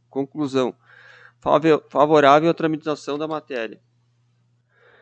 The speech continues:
Trata-se de projeto de lei encaminhado pelo Poder Executivo Municipal,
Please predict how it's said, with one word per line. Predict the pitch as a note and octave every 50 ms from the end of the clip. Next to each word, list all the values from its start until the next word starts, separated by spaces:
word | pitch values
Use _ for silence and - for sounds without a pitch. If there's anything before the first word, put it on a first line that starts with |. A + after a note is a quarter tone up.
| _ _ _ _ _ _ _ _ _
Trata-se | - C#3+ C#3+ E3 - - G3 - A3
de | G3+ G#3
projeto | - G#3 G3 D#3+ D#3+ E3+ F3+ F3+ -
de | F3+ F3 E3
lei | D3+ D#3+ F3
encaminhado | F#3 - F3+ E3 D#3+ D3+ D3+ D#3 D#3+ E3+ E3+
pelo | - E3+ E3 D#3+
Poder | D#3+ E3 D#3 C3+ C#3+ D#3 D#3
Executivo | E3+ D3+ D#3+ D3 - D3 C3+ - - E3 E3 E3+
Municipal, | E3 D#3+ D3+ D3 - - C#3 - _ _ - C3+ C#3+ D#3+ E3+ - -